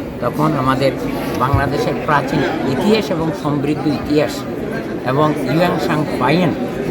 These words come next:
এই দেশে এসে পণ্ডিত শিলভদ্র অতীশ দীপঙ্করের সান্নিধ্যে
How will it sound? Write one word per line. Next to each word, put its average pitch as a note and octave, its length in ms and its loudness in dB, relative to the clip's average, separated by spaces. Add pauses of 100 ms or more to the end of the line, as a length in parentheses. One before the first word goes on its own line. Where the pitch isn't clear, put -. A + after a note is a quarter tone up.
(140)
এই B2 100 -2
দেশে C#3 340 0
এসে C3+ 360 0 (600)
পণ্ডিত D3 300 4 (400)
শিলভদ্র C#3+ 540 2
অতীশ C#3+ 280 0
দীপঙ্করের C3 580 -2
সান্নিধ্যে C3+ 560 -2